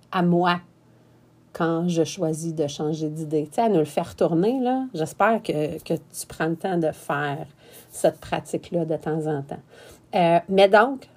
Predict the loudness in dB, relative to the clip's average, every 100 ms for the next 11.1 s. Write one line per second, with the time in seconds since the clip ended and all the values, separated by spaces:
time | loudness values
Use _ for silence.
0 | _ -6 -2 -2 -2 2 2 0 -10 -16
1 | _ _ _ _ -20 _ _ -4 6 6
2 | 6 2 -2 0 2 0 -2 -4 -2 2
3 | 2 2 2 0 -4 -4 -2 0 0 2
4 | 2 0 -4 -8 -8 -14 -10 -6 -4 0
5 | 0 0 -2 -4 -8 -6 -6 -6 -6 -4
6 | 0 2 0 -2 -2 -2 -4 -2 0 -2
7 | -6 -8 -10 -6 -6 -2 -2 0 0 0
8 | -2 -4 _ -2 0 2 0 0 2 2
9 | 4 2 2 0 0 -2 -4 -8 -20 -12
10 | -10 -4 0 0 0 -4 -4 -8 -4 -4